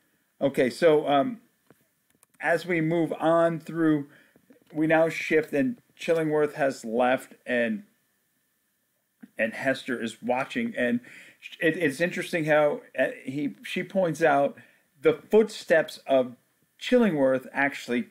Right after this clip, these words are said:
kill the grass that he steps on. So again, pointing out him being the living embodiment of evil, walking death, and the man who steals souls of everything, as even the grass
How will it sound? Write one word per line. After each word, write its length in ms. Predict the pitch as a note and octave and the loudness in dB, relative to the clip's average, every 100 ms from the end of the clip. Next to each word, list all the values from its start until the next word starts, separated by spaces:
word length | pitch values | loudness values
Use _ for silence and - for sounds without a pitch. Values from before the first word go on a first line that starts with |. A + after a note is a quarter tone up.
| - | -12
kill 400 | - G3 F#3+ F#3 | 0 2 4 2
the 160 | F3+ | 0
grass 600 | B2 B2+ C3 D3 B2+ - | -2 0 2 2 0 -4
that 180 | - A#2+ | -6 -2
he 120 | B2 | -2
steps 540 | B2 - - D#3+ - C#3+ | -2 -6 0 0 0 -2
on. 300 | A2+ G#2+ G#2 - _ | 0 -2 -6 -16 _
So 320 | - E3 C3+ - _ | 2 4 4 -4 _
again, 460 | D3+ C3+ E3 F3+ F3 | -2 0 0 0 -2
pointing 460 | - E3+ D#3+ D3+ | -4 -4 -2 -6
out 320 | - C3 C3+ B2 | -2 -2 -2 -4
him 240 | D3+ C#3 | -4 -4
being 360 | D3+ D3 C3+ B2 | -4 -2 0 0
the 200 | B2 A#2 | 0 0
living 380 | C#3+ E3+ E3+ | 2 2 0
embodiment 600 | D#3+ C#3 C#3 C#3 C3+ B2 | -4 -2 -2 0 0 -2
of 180 | A#2 A#2+ - | -4 -8 -8
evil, 480 | E3 D#3+ D3+ C#3+ C3 - _ | -6 -2 2 0 0 -10 _
walking 640 | A#2+ C3+ D#3+ E3+ D3+ C3+ A#2 | -6 -4 -4 -4 -4 -4 -2
death, 380 | C#3+ C3+ C#3 - - | 0 0 -2 -6 -2
and 420 | C3+ C3 B2 A2 | 0 2 -2 -4
the 120 | B2+ C3 | -4 0
man 380 | C#3+ D3+ D#3 | 2 2 2
who 160 | C3 C#3+ | 0 -4
steals 580 | - - D#3 D3+ C#3+ - | -6 -12 -4 0 0 -2
souls 560 | - D#3 D3 C#3+ C3 | -4 2 4 4 0
of 160 | C3 - - | -8 -10 -8
everything, 680 | D3+ D#3 C#3+ C#3 C3 B2+ A#2+ | 0 0 0 -6 -4 -4 -2
as 260 | B2+ B2+ - - - | 0 -2 -4 -14 -8
even 320 | G3 F#3+ G3 | 0 2 2
the 100 | D#3 | -2
grass 600 | B2 C3+ B2+ D3 C#3+ - | -6 -6 -2 0 -2 -6